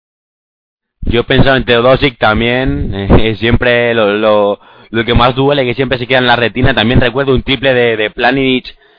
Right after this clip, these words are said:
en su etapa en el Baskonia, que el tío la, la estaba subiendo, subiendo la pelota tranquilamente,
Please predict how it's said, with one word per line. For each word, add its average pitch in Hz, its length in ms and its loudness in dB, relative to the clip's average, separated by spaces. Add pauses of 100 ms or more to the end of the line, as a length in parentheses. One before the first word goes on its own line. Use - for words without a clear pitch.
(280)
en 107 160 0
su 107 80 -2
etapa 127 260 0
en 139 80 0
el 127 120 0
Baskonia, 120 840 2
que 104 100 -6
el 101 140 -10
tío 127 300 0
la, 95 460 2
la 87 100 -6
estaba 123 260 0
subiendo, 123 680 0
subiendo 113 280 -4
la 131 120 0
pelota 120 260 0
tranquilamente, 110 960 -2